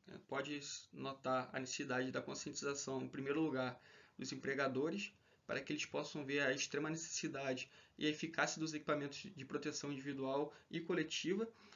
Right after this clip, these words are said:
para que possam fornecer e cobrar a utilização, e em seguida aos trabalhadores que não compreendiam de fato o porquê da utilização desses equipamentos e a necessidade das uti-, da utilização dos mesmos. Nota-se que para ter um canteiro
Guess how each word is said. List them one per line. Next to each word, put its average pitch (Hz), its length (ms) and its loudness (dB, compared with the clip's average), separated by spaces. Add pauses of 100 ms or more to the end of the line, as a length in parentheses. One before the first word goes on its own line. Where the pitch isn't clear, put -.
(160)
para - 180 0
que - 120 -10
possam 147 280 -6
fornecer 147 640 -2
e 160 80 -4
cobrar 151 460 0
a 147 60 2
utilização, 151 800 -2 (500)
e 156 120 2
em 160 80 2
seguida 156 480 0
aos 170 120 -2
trabalhadores 165 840 2
que - 80 -4
não 156 280 0
compreendiam 160 600 0
de 160 80 2
fato 156 480 0 (680)
o - 80 -10
porquê - 320 -2
da 147 80 6
utilização 147 440 -2
desses 139 220 -6
equipamentos 147 760 -2
e 160 120 2
a 160 80 6
necessidade 165 500 2
das 160 200 2
uti-, 160 200 -6
da 151 160 4
utilização 160 540 -2
dos 175 200 0
mesmos. 139 480 0 (640)
Nota-se 165 420 0
que 165 120 -6
para 160 240 2
ter 165 100 -4
um 165 100 2
canteiro 156 600 0